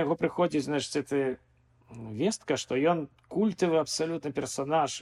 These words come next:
і страшна папулярны вось на гэтых тэрыторыях. І ён паехаў туды з турам, і там проста яго на часткі раздзіралі, і это проста, ну, неверагодна, што вот ён туды прыехаў, і ён некалькі тураў там зрабіў,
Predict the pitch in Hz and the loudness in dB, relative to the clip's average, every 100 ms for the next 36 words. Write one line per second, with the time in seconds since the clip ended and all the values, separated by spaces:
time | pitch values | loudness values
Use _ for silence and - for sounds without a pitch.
0 | 131 123 - - 160 147 139 120 135 135 | -8 -8 -8 -6 -4 -4 -4 -6 -4 0
1 | 123 107 110 98 98 - 95 107 107 117 | 0 0 -4 -4 -6 -10 -16 -16 -12 -10
2 | 113 - - 120 117 202 202 160 - _ | -10 -10 -6 -6 -2 0 2 0 -6 _
3 | - - - 143 156 160 156 - 139 135 | -20 -20 -4 0 4 4 4 2 -2 0
4 | 135 - - 202 240 101 - _ _ _ | 0 -2 0 4 4 2 -8 _ _ _
5 | _ _ _ _ _ _ _ _ _ _ | _ _ _ _ _ _ _ _ _ _
6 | - 127 175 165 165 160 180 151 165 160 | -10 2 2 2 0 2 2 2 2 2
7 | 160 - 165 139 - 139 139 117 135 156 | 2 4 4 2 -6 -6 -4 -2 0 4
8 | 180 170 156 131 143 151 139 143 135 143 | 6 4 2 -2 -4 -4 -4 -4 -4 -2
9 | 139 127 123 143 151 160 139 185 143 131 | -4 -6 -2 2 4 4 4 4 4 0
10 | - 135 127 - 160 147 143 151 143 160 | 2 2 2 0 0 0 0 0 0 2
11 | 214 220 160 143 180 196 196 185 151 160 | 4 4 4 4 2 2 2 4 2 4
12 | 262 285 214 160 139 131 120 | 4 4 2 -2 0 0 0